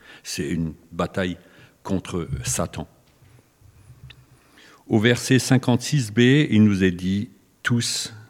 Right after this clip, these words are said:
l'abandonnèrent et prirent la fuite. » Et nous avons un passage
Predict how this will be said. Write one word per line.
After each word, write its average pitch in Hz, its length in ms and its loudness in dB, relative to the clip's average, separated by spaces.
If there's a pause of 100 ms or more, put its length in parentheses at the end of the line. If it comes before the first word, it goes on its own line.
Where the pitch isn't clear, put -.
(120)
l'abandonnèrent 87 840 0
et 85 80 -6
prirent 95 340 0
la 78 120 -2
fuite. » - 480 -12 (1400)
Et 95 340 2 (160)
nous 101 220 4
avons 101 280 2
un 87 340 2 (260)
passage 113 580 4